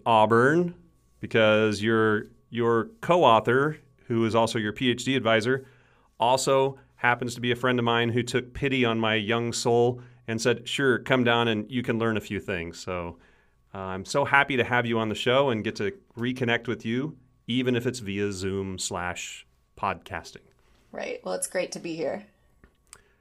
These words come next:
Speaker 1: So this whole paper is about trapdoor spiders, and a lot of people are already scared of spiders, let alone ones where you talk about having trapdoors. Tell us what a trapdoor spider <laughs> is.
Speaker 2: Yeah, so trapdoor spiders are really,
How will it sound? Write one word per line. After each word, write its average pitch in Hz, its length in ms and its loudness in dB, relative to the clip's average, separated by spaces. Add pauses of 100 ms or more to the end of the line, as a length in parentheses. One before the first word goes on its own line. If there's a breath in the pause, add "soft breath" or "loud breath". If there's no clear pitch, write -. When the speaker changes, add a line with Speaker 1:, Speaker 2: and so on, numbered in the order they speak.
(280 soft breath)
Speaker 1:
So 175 120 -2
this 233 140 0
whole 262 160 6
paper 269 320 4
is 240 100 2
about 233 420 4
trapdoor 226 520 2
spiders, 165 720 0
and 147 340 -2
a 156 140 -2
lot 175 220 0
of 214 60 -4
people 208 280 2
are 180 200 4
already 175 260 2
scared 185 280 0
of 170 60 -2
spiders, 185 500 2
let 135 160 2
alone 165 360 2
ones 156 280 2
where 160 80 0
you 156 80 0
talk 147 240 2
about 147 200 2
having 147 220 2
trapdoors. 120 680 0 (100)
Tell 175 180 0
us 196 140 -2
what 190 140 0
a - 20 0
trapdoor 165 560 2
spider 147 500 0
<laughs> - 40 -20
is. 90 420 -4 (580 loud breath)
Speaker 2:
Yeah, 269 360 4
so 208 560 4
trapdoor 240 400 0
spiders 175 420 0
are 175 220 -2
really, 233 640 -4